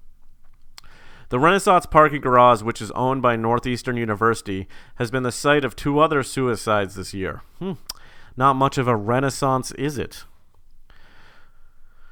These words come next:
One of these deaths drew national attention in May when Boston College student Alexander Ertoli died by suicide. In total, five people have died in the garage the last seven months, according to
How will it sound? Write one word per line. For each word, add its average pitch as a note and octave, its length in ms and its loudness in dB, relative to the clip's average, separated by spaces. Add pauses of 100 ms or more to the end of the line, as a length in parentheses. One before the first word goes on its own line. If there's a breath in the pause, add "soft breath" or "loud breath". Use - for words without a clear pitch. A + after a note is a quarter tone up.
(180 soft breath)
One D#3 160 2
of A3+ 120 0
these F#3 160 -4
deaths D3+ 640 -2 (400)
drew C#3+ 340 0
national D3 460 0
attention C3+ 400 -2
in B2 160 -2
May C3+ 260 2
when G#2+ 200 -2
Boston C3+ 420 2
College C3 340 2
student A#2 460 -4
Alexander C#3 880 0
Ertoli A#2+ 1000 0 (240)
died B2 420 4
by A2 160 2
suicide. G2+ 840 -4
In A2 120 -10
total, E3 320 -2
five C#3+ 400 2
people D#3+ 300 -6
have G#2+ 160 -4
died A#2+ 380 4
in A2 180 -4
the A2 80 -6
garage G#2+ 460 2
the G#2+ 60 -8
last A2 340 -2
seven A2+ 240 -2
months, G#2+ 320 -2
according G#2+ 480 -4
to A2 420 -6